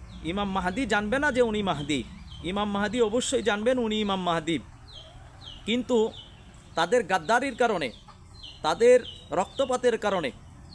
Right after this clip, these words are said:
বিশ্বাসঘাতকতা করার কারণে ইমাম মাহদি তাদের বায়াত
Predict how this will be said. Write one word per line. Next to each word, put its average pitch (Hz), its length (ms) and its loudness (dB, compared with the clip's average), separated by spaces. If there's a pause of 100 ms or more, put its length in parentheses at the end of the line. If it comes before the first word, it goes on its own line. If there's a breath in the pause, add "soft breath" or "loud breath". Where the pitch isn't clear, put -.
(680)
বিশ্বাসঘাতকতা 247 840 2
করার 226 320 2
কারণে 190 300 -2
ইমাম 185 260 -2
মাহদি 175 340 -2
তাদের 170 340 -2
বায়াত 175 360 2